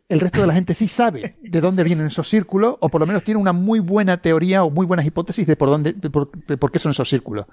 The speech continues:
Son de origen biológico, por decirlo de alguna manera fina. De otra manera, eh, las jodidas focas que salen a, a respirar, pues hacen esos agujeros. Es una de las hipótesis. Otras, pues, son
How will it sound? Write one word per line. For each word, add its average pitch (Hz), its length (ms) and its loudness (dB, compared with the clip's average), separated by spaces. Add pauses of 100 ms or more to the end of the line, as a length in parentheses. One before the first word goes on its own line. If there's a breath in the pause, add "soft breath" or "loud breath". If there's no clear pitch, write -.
(580 loud breath)
Son 165 220 0
de 165 80 0
origen 165 400 0
biológico, 131 460 0
por 120 100 -4
decirlo 127 220 -2
de 131 40 2
alguna 127 180 0
manera 117 240 0
fina. 156 280 -2 (340 loud breath)
De 147 60 -4
otra 131 120 0
manera, 156 400 -2
eh, 156 320 0
las 123 160 -4
jodidas 139 340 0
focas 160 300 0
que 131 100 -6
salen 131 260 0
a, 110 220 -4 (680 loud breath)
a 180 80 2
respirar, 156 500 -2
pues 113 160 -8
hacen 131 180 -8
esos - 160 -8
agujeros. 139 440 -2 (480 loud breath)
Es - 100 -6
una 127 140 -2
de 113 60 0
las 113 100 0
hipótesis. 170 540 -2
Otras, 139 320 0
pues, 135 160 -6
son 135 460 -2